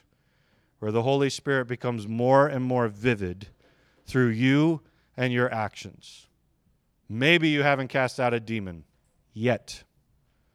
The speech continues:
but maybe you might. Maybe you haven't seen that person healed that you've been praying for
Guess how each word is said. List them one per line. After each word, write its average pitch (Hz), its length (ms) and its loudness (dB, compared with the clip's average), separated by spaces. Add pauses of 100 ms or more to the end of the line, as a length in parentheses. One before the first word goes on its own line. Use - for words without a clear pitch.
(880)
but 98 100 -6
maybe 107 280 -2
you 113 120 0
might. 156 200 -4 (840)
Maybe 175 320 2
you 170 160 2
haven't 156 260 4
seen 151 200 -4
that 139 200 2
person 131 400 -4
healed 110 440 -4
that 104 160 -6
you've 101 100 -10
been 101 140 -8
praying 107 300 -4
for 92 280 -10